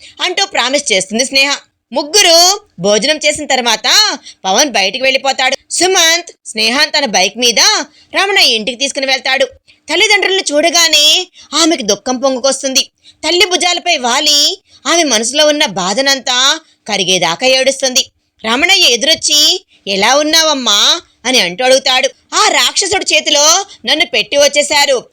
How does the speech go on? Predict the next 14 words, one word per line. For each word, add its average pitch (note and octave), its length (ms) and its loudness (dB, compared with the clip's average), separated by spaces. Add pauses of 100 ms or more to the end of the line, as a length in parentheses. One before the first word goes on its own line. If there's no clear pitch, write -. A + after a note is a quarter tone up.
(100)
వాడు F#4+ 240 2
నన్ను F4 640 0 (180)
నాలుగు G#3+ 320 0
గోడల D#4+ 260 -2
మధ్య D4 240 -2
బంధించేశాడు, C4 840 0 (340)
ఇంకెలా C4 460 0
ఉంటాను E4+ 380 -2
నాన్నా, C4 460 2 (200)
ఎలాగైనా D#4 880 2 (260)
నన్ను E4+ 220 2 (100)
ఆ D4+ 80 0
నరకం B3+ 440 -2
నుండి D#4+ 500 0